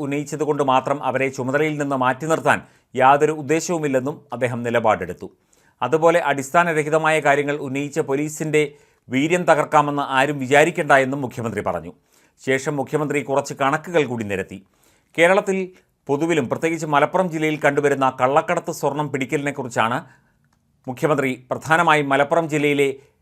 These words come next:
സ്വർണ്ണക്കടത്ത് കണക്കുകൾ പുറത്തു കൊണ്ടുവരാൻ കാരണം സ്വർണ്ണക്കടത്ത് സംഘങ്ങളുമായി നിലമ്പൂർ എം എൽ എക്ക് ബന്ധമുണ്ടെന്ന ആരോപണങ്ങൾക്ക്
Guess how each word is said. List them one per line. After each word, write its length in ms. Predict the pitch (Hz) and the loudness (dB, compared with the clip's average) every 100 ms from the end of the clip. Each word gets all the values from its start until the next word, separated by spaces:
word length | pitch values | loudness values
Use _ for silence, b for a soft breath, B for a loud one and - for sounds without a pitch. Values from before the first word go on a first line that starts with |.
| _ _ _ _ _ _ _ _ | _ _ _ _ _ _ _ _
സ്വർണ്ണക്കടത്ത് 560 | - 139 170 180 165 160 | -2 0 2 0 0 2
കണക്കുകൾ 380 | 139 139 135 143 - | 2 0 2 0 2
പുറത്തു 240 | 139 147 170 | 2 2 2
കൊണ്ടുവരാൻ 360 | 165 156 147 143 135 | 4 8 8 6 6
കാരണം 300 | 135 135 113 b b - | 4 4 -4 b b -2
സ്വർണ്ണക്കടത്ത് 560 | 139 147 185 175 165 151 | 0 0 2 2 0 -4
സംഘങ്ങളുമായി 560 | 151 143 151 147 139 139 131 | -8 -4 -2 0 0 -2 0
നിലമ്പൂർ 320 | 147 160 180 160 | 0 0 -2 -4
എം 60 | 143 | -2
എൽ 120 | 143 | -2
എക്ക് 160 | 139 135 | -2 0
ബന്ധമുണ്ടെന്ന 540 | 135 143 156 151 143 131 123 | 0 0 -2 -2 -2 -2 0
ആരോപണങ്ങൾക്ക് 640 | 135 151 147 143 131 120 | 2 4 2 0 -2 0